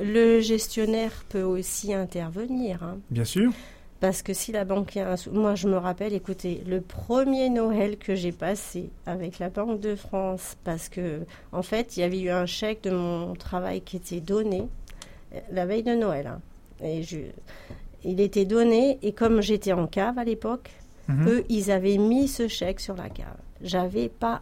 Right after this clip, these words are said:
Speaker 1: un cent.
Speaker 2: D'accord.
Speaker 1: J'ai passé Noël sans gâteau, sans rien,
Speaker 2: Donc, comme
Speaker 1: rien,
Speaker 2: vous dites, à,
Speaker 1: toute seule,
Speaker 2: en
Speaker 1: en
Speaker 2: cave,
Speaker 1: plus.
Speaker 2: bien le découvert qui était
Speaker 1: Ah
Speaker 2: bien,
Speaker 1: ben,
Speaker 2: hein, voilà.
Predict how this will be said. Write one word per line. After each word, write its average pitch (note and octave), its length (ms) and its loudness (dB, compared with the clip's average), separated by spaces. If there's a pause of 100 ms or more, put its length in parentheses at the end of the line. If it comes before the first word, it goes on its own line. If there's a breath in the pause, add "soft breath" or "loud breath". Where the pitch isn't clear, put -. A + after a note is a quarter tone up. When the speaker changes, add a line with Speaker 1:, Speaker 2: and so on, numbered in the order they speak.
(120)
Speaker 1:
un G#3+ 240 2 (320)
cent. - 160 -8 (420)
Speaker 2:
D'accord. E3 220 0
Speaker 1:
J'ai C3 280 6
passé C4 460 2
Noël G#3+ 380 -2
sans A#3 300 -2
gâteau, G#3 480 0
sans B3 360 -2
rien, C4+ 380 0
Speaker 2:
Donc, C#3+ 120 4
comme E3+ 120 6
Speaker 1:
rien, D3+ 120 10
Speaker 2:
vous D3 40 4
dites, D3 120 2
à, D#3 120 12
Speaker 1:
toute - 80 8
seule, A3 240 6
Speaker 2:
en - 40 6
Speaker 1:
en - 20 4
Speaker 2:
cave, F3 280 8
Speaker 1:
plus. C#3+ 140 4
Speaker 2:
bien E3+ 300 4
le D3 120 6
découvert D3 460 4
qui - 100 -2
était C#3 200 0
Speaker 1:
Ah A3+ 160 12
Speaker 2:
bien, E3 80 6
Speaker 1:
ben, F#3+ 80 8
Speaker 2:
hein, F3 240 4
voilà. C#3+ 300 2